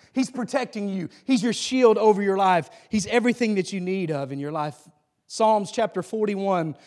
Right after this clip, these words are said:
ver-, or excuse me, forty-six, verses one says this, "God is our refuge and our," what's the next word?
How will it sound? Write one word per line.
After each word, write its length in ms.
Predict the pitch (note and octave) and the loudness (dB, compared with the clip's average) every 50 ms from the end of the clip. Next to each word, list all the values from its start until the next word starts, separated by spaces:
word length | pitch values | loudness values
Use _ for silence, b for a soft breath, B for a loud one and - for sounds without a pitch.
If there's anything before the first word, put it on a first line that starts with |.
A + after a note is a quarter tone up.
| b b b | b b b
ver-, 140 | G3+ G#3 - | 0 0 4
or 100 | F3+ F#3+ | 4 4
excuse 280 | F3+ F3+ - A#3 A#3 G3 | 2 2 0 -4 -4 -2
me, 100 | F#3 E3+ | -2 -4
forty-six, 600 | - - A3 G#3+ G#3+ F#3+ - - A3 G3+ G3 - | -2 -2 -2 -2 -2 -4 -4 0 0 0 0 -2
verses 280 | - G#3 G3 G3+ G3 E3+ | -4 -4 -4 -4 -6 -8
one 260 | F3+ G3+ G#3+ G#3 G3 | -6 -4 -4 -4 -4
says 240 | - - G3 F#3 D3+ | -4 -6 -8 -8 -6
this, 340 | E3 A3 G3+ E3+ D3+ - B B B B B B | -2 -2 -2 -2 -2 -8 B B B B B B
"God 300 | G3+ G#3 A3 A#3 A#3 A3 | 2 4 4 4 4 2
is 220 | G#3 A3 A3 F3+ | 2 0 2 2
our 180 | G#3+ G3 G3 F#3 | 4 2 4 4
refuge 800 | F#3 G#3 A#3+ A#3+ A#3 - A#3 B3 B3+ B3 B3 A#3+ F#3+ - - - b b b b - | 2 2 0 0 -2 -4 -4 -2 -2 0 -2 -4 -4 -8 -12 -16 b b b b -4
and 200 | G3 G#3+ G3+ F#3+ | -2 -2 0 2
our," 200 | F#3+ F#3 F3+ F3 | 2 2 2 2
what's 160 | G3 G#3 G3+ | 0 -2 -4
the 100 | - G3+ | -6 -8
next 240 | F#3+ F#3 F3 - - | -8 -8 -10 -10 -12
word? 300 | D3+ D3 C3+ A#2+ G#2+ | -14 -12 -12 -14 -16